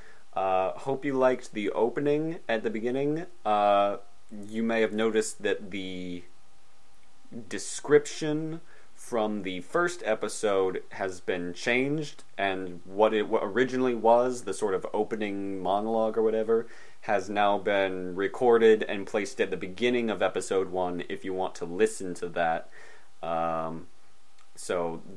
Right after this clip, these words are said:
th-, that's sort of, I think, what I'll be doing for the rest of these episodes. Um, the, the sound issue,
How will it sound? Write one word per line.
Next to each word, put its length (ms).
th-, 160
that's 300
sort 260
of, 240
I 140
think, 280
what 240
I'll 140
be 120
doing 360
for 160
the 80
rest 240
of 80
these 160
episodes. 800
Um, 640
the, 640
the 200
sound 480
issue, 520